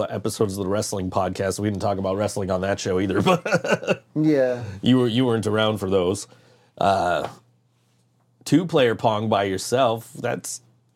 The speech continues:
Speaker 2: Two-player Pong by yourself.
Speaker 1: Yeah, I, I used to have, like, some really cool Pong games that were, like, just, there was, like, a Pong combat game where it was, <laughs> like, a f-,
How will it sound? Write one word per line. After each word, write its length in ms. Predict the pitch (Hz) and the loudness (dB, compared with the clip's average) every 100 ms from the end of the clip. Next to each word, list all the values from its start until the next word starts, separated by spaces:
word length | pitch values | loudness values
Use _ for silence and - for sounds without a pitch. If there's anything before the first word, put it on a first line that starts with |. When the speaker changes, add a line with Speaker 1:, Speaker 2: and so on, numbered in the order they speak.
| _ | _
Speaker 2:
Two-player 380 | 139 131 135 127 123 | -12 -8 -6 -6 -8
Pong 200 | 131 123 | -14 -16
by 100 | 120 | -16
yourself. 400 | 113 113 - 117 120 - _ | -16 -18 -20 -18 -18 -20 _
Speaker 1:
Yeah, 220 | 123 180 - | 2 2 2
I, 360 | - - 165 - | -4 -2 -4 -2
I 60 | 170 | 0
used 260 | 214 233 190 | 4 2 2
to 40 | |
have, 340 | 123 107 120 117 | 2 4 4 4
like, 260 | 110 87 - | 2 0 -6
some 300 | - 95 95 | -8 -6 0
really 280 | 110 127 123 | 2 2 2
cool 280 | 117 110 | 2 2
Pong 480 | 104 - 95 92 101 | 0 -2 -2 -2 -4
games 560 | 98 101 101 113 107 - | -4 -2 -2 -4 -6 -8
that 180 | - 80 | -8 -6
were, 160 | - 92 | -6 -6
like, 360 | 92 - - 101 | -6 -8 -8 -10
just, 400 | 98 - - - _ _ _ _ _ _ _ _ - | -8 -10 -14 -20 _ _ _ _ _ _ _ _ -8
there 380 | - - 127 139 | -8 -2 2 2
was, 140 | 123 | 2
like, 180 | 139 107 | 0 -2
a 60 | |
Pong 520 | 92 - 117 123 127 120 | -6 -2 2 2 2 0
combat 640 | - 104 113 117 113 127 | 2 2 2 2 0 0
game 340 | 117 120 127 | 0 2 2
where 140 | 113 123 | 4 4
it 60 | |
was, 260 | 113 151 - | 2 0 0
<laughs> 0 | |
like, 160 | 185 | 0
a 40 | 160 | 0
f-, 240 | - - | 0 -6